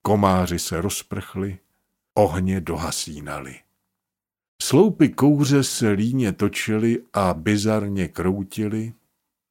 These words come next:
schořelé kmeny se rozpadaly v bílý prach. Svítalo.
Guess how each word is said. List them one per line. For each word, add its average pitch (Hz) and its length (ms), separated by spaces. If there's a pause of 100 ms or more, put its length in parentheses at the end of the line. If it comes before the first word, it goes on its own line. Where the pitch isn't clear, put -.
(120)
schořelé 101 720
kmeny 95 520
se 87 220
rozpadaly 98 720
v 73 120
bílý 78 480
prach. - 720 (600)
Svítalo. - 680